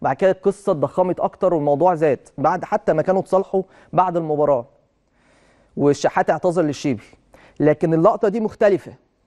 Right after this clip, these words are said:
أعتقد، أعتقد إن الموضوع هيكون فيه عفو أو هيكون فيه،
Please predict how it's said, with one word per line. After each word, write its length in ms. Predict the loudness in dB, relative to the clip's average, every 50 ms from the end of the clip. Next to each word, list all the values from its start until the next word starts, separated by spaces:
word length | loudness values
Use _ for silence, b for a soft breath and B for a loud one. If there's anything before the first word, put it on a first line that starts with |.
| _ _ _ _ _ _ _ 0
أعتقد، 500 | 2 2 2 2 2 0 0 -2 -6 -10 -10 _ _ _ _ _ _ _ _ _ _ _ _ _ _ _ _ _ _ _ _ _ _ _ _ _ _ _ _ _ _ _ 2
أعتقد 500 | 2 2 2 2 2 0 0 -2 -6 -12 -12 _ _ _ _ _ _ _ _ _ _ _ _ _ _ _ _ _ _ _ 0
إن 320 | 2 2 0 -2 -6 -10 -14 _ _ _ _ _ _ _ _ _ _ _ _ _ _ _ _ -4
الموضوع 600 | -4 0 2 2 0 2 2 2 2 2 2 0 -4 -12 _ _ _ _ _ _ _ _ _ _ _ _ _ _ _ _ _ -2
هيكون 380 | -2 -2 0 2 2 2 2 0
فيه 380 | 0 -2 0 0 0 0 -2 -6 _ _ _ _ _ _ _ 0
عفو 440 | 2 2 2 0 -2 _ _ -20 -20 _ _ _ _ _ _ _ _ _ _ _ _ _ _ 0
أو 140 | 2 2 2 0
هيكون 420 | -2 -4 -4 -2 -2 -2 -2 -2
فيه، 480 | -4 -4 -4 -2 -2 -4 -6 -12 _